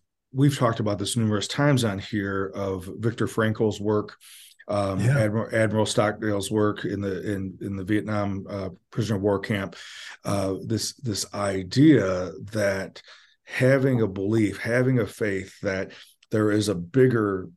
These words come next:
Speaker 1: point to all of this, and this is something for me to grow and learn through, but that doesn't take away the hor-, the, the horrific aspect of what I'm currently in,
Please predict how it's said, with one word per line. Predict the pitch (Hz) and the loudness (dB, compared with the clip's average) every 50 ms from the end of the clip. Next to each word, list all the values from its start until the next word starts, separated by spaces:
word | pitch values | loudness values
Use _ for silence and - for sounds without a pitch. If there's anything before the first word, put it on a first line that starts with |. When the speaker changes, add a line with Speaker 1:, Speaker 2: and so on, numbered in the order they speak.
| _ | _
Speaker 1:
point | - - - 147 135 139 143 131 - | -20 -6 0 2 4 4 2 2 0
to | 123 | -2
all | 98 92 92 90 87 | -2 0 -2 -2 -4
of | 85 | -6
this, | - 90 85 85 85 - - - - - - - _ _ - _ _ _ _ _ _ _ _ _ _ | -6 -6 -6 -4 -4 -6 -6 -8 -8 -12 -20 -20 _ _ -20 _ _ _ _ _ _ _ _ _ _
and | 107 107 107 98 98 | 0 0 2 2 2
this | 123 127 - - | 2 2 2 2
is | 110 - | 2 4
something | - 120 110 107 110 98 | 4 2 2 0 -2 -4
for | 90 - 104 98 | -4 -4 -6 -4
me | 98 104 110 113 110 107 | -2 0 0 2 2 0
to | 107 - - 104 95 | 0 -2 -4 -6 -6
grow | 87 87 98 104 107 110 110 110 104 104 | -6 -4 -2 0 2 2 4 4 4 2
and | 98 92 95 95 98 | 2 0 -2 -2 0
learn | 107 120 131 127 127 127 120 117 | 4 6 6 6 6 6 4 2
through, | - - - 98 98 92 85 82 82 85 - - - - - - - - _ _ | -2 -6 -8 -8 -6 -6 -6 -6 -8 -10 -12 -16 -20 -20 -20 -20 -20 -20 _ _
but | - 98 87 - | -6 -4 0 4
that | 131 117 123 120 | 4 4 4 4
doesn't | 123 113 - 110 98 | 2 2 0 -2 -2
take | - 123 110 - 98 | 0 -2 -2 0 -2
away | 98 92 104 107 104 98 | -2 0 0 0 0 0
the | 98 95 | -2 -6
hor-, | 98 - 104 98 95 - - - _ _ - | -6 -4 -4 -2 -2 -4 -8 -12 _ _ -8
the, | 104 92 - - - - _ _ _ - _ _ | -8 -8 -8 -12 -18 -20 _ _ _ -20 _ _
the | - 98 | -10 -10
horrific | - - 113 120 117 113 120 104 - | -4 0 2 2 2 2 0 -2 0
aspect | 104 101 101 - - - 98 82 - | 2 2 2 2 0 -2 -2 -2 -2
of | 95 85 98 | -2 -2 -2
what | 98 95 | -2 -2
I'm | 90 87 | -4 -6
currently | - - 120 107 98 76 92 95 92 92 | -2 0 0 0 0 -2 -4 -4 -4 -4
in, | 92 82 - - - | -4 -6 -6 -10 -14